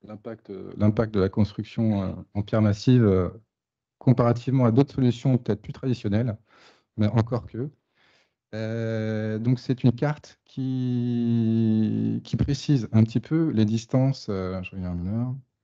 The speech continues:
Les distances, euh, les distances entre les carri-, entre les carrières de grès et de calcaire en France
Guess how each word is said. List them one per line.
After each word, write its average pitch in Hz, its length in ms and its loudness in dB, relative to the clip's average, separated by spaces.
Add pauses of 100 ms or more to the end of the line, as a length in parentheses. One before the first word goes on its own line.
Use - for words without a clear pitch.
(1700)
Les 117 120 0
distances, 151 560 0
euh, 104 220 2
les 110 100 2
distances 131 340 2
entre 127 240 4
les 117 140 4
carri-, 127 320 0
entre 113 240 -2
les 110 100 4
carrières 135 640 2
de 110 120 4
grès 135 400 2
et 110 140 2
de 98 880 2
calcaire 143 440 0
en 95 100 4
France 196 380 2